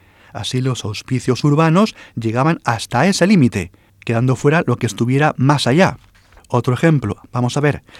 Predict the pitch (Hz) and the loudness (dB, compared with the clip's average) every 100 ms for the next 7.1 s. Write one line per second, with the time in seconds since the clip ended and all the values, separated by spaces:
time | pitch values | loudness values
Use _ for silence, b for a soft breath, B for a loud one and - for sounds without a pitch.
0 | B B B B 123 117 110 135 135 131 | B B B B -4 -4 0 2 2 4
1 | 156 156 185 170 117 123 123 131 135 - | 4 4 4 2 2 2 2 2 -4 -2
2 | 117 123 135 - 131 131 131 131 156 175 | -2 0 0 0 0 0 -2 0 0 0
3 | - 110 107 135 127 - 185 180 113 - | -2 -4 0 0 0 0 2 2 0 -4
4 | 104 101 101 120 139 139 123 107 - 139 | -6 -4 -2 0 0 -2 -4 -4 -4 -2
5 | 147 - 113 110 175 135 92 - 104 123 | -2 -2 -2 0 2 0 -2 -10 -8 -6
6 | 120 - 117 110 110 113 175 170 113 90 | -6 -4 -4 -2 -2 0 4 4 2 -2
7 | - | -8